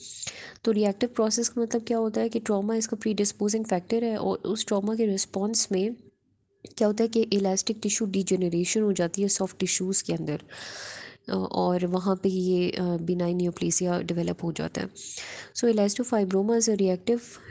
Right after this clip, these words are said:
de-, degenerative process of the elastic fibers of deep soft tissues, uh, that occur almost exclusively around the shoulder।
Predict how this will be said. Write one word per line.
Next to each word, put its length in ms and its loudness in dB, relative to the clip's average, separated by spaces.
de-, 340 0
degenerative 760 2
process 360 0
of 120 -2
the 140 2
elastic 460 0
fibers 460 0
of 160 -10
deep 200 2
soft 280 0
tissues, 520 0
uh, 340 2
that 180 2
occur 440 0
almost 440 0
exclusively 1080 2
around 240 0
the 180 0
shoulder। 420 0